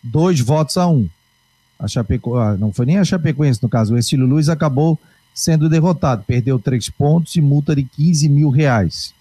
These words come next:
Ah, pode ir para o pleno, mas a federação obrigatoriamente, segundo eu conversei com o doutor Rodrigo Capela por telefone, é obrigado a marcar os jogos porque houve uma decisão do tribunal.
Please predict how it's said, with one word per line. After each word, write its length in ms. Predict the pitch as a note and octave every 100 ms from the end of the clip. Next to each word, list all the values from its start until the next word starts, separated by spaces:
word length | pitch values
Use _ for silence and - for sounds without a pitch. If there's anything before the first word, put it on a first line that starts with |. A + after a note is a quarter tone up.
| _ _ _ _
Ah, 220 | - E3+
pode 420 | B2+ D3+ D#3 E3+ D3+
ir 160 | E3
para 240 | - E3 E3+
o 60 |
pleno, 520 | C#3 F3 E3 B2+ F2+ E2 - _ _ _ G#2+
mas 180 | A2+
a 60 | B2
federação 580 | D3+ C3+ C#3 C3 E3+ F3 -
obrigatoriamente, 1080 | G3 B3 A#3+ F3 D#3 - D3 C3+ B2+ F3 -
segundo 260 | C3 C3+
eu 80 | B2+
conversei 380 | C3 B2+ A#2 A#2+
com 60 |
o 20 | A#2
doutor 240 | B2 B2+
Rodrigo 260 | A#2+ B2 -
Capela 340 | A#2+ B2+ A#2+
por 140 | A#2
telefone, 500 | - C#3+ B2+ D#3+ F#3+ F#3+ _ _ _
é 160 | E3+ G#3+
obrigado 560 | G#3+ F3 D3 D#3 F3+ -
a 100 | E3
marcar 540 | F3+ E3+ - F3+ G3+ G#3+
os 100 | B2+
jogos 540 | D3 D#3 F#3 F#3+ - _ _ -
porque 240 | D#3+ - D#3+
houve 160 | C#3
uma 160 | D3+ D3+
decisão 640 | D3+ - C3 C3+ D3+ D#3+ _ _ -
do 140 | C3+
tribunal. 580 | D3 E3+ F3 D3+ A2+